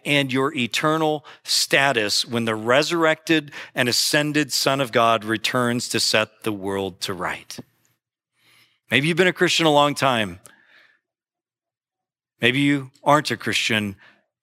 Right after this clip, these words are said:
Let me just ask you this final question.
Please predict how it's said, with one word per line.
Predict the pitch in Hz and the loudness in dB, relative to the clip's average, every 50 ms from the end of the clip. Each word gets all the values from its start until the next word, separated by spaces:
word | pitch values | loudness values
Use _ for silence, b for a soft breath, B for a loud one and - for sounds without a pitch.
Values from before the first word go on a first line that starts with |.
| _ _ _ _ _ _ _ _ _ | _ _ _ _ _ _ _ _ _
Let | 120 127 147 | 2 2 4
me | 147 151 | 4 2
just | 147 180 160 - 160 | 2 2 2 2 2
ask | 143 143 139 - - | 2 2 0 0 0
you | 135 | 0
this | 123 117 113 - - | 2 2 0 0 0
final | - 127 117 120 131 131 123 | 0 2 2 2 0 0 -2
question. | 110 - - 113 104 92 - - - 101 90 87 87 82 | -4 -2 0 0 0 2 0 -2 -4 -4 -6 -8 -12 -16